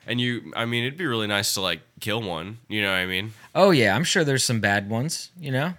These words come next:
Speaker 2: Some generals that are
Speaker 1: Oh,
Speaker 2: trying
Speaker 1: yeah.
Speaker 2: to
Speaker 1: They
Speaker 2: do
Speaker 1: gotta go down.
Speaker 2: nefarious activities, working with the, uh,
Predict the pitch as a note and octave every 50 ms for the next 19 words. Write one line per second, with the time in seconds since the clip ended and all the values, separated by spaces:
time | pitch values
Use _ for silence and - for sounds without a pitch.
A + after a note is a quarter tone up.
0 | - - - - C3+ B2 A2+ C3 B2+ B2+ C3+ C3+ C3+ C#3 C3+ C#3 B2+ A#2 A#2 A2+
1 | G2+ G2 - - _ - E3 G3 - D#3 C#3 C3 A#2+ G#2 G2 F#2 - _ _ _
2 | _ - C3 C3+ B2+ C3 C#3+ A#2+ A2 G2+ A#2 A2 F#2 F2+ E3 C#3+ C#3 C#3 C#3 C3+
3 | B2+ - C#3 B2 A#2 - - C#3+ C3 C3 C#3+ C#3 C#3+ D#3 D#3 - - - _ -
4 | - - - - - B2+ D3 D3 D3 D3+ C#3+ C#3+ C3+ C3 C3 B2 - - C3 C3
5 | B2+ A#2+ A2+ A2+ G#2+ G#2 G2+